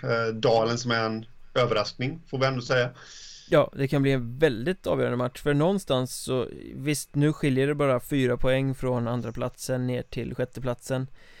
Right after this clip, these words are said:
Speaker 2: Eh, men, men någonstans känner jag att, eh, Nybro är ganska stabila. Eh, det ska ganska mycket till för att de ska ramla ihop och börja tappa en massa poäng.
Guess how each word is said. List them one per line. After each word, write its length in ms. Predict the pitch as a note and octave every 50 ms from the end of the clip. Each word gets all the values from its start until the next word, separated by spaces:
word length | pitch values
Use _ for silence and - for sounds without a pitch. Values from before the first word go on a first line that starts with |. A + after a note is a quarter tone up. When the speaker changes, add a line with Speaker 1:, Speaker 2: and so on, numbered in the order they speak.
| - - - - - - -
Speaker 2:
Eh, 360 | - - B2+ A#2+ A2+ A2+ A2
men, 480 | G#2 - - - B2 C#3 C#3 C#3 C3+ - -
men 240 | - - D3+ D3+ D3
någonstans 400 | D3+ D#3 D#3+ - - D3 C#3 -
känner 220 | - C#3+ C3 B2+
jag 240 | C3 C3+ C#3 C3+ C3+
att, 340 | C3+ - _ _ - - -
eh, 60 | B2+ B2+ A#2 G#2+ F#2 F#2+ C#3+
Nybro 440 | D3 C#3+ C#3 C3 B2 C3+ C#3+ C#3
är 80 | C3+ C3
ganska 300 | B2+ C3 C3 - - -
stabila. 580 | - - A#2 A#2 B2+ A#2+ A#2 A2+ - A2 B2 - - - - - - - - -
Eh, 200 | - - - - - -
det 340 | - - - D3+ - C#3 C3+
ska 180 | - - C#3
ganska 260 | C3+ C3+ C3 A#2+ - C3
mycket 240 | B2+ B2+ - A#2+
till 160 | - C3+ A#2 A2+
för 80 | -
att 80 | A#2 A#2
de 160 | A#2+ A2+ A2+
ska 280 | - - - A2+ A2+ A2+ - - - - - - - -
ramla 320 | - - B2+ B2+ B2+ B2 B2+
ihop 340 | B2+ C3 C3 C3 - - B2+
och 80 | B2
börja 380 | A#2 A#2+ A#2 A2+ A2 A2 G2 G2+ - - - - -
tappa 320 | - A#2+ A#2 - _ G2+ A2+
en 80 | A#2
massa 220 | A#2 A2+ A#2 - A#2+
poäng. 380 | - C3+ A#2+ A#2 A2+ A#2+ A#2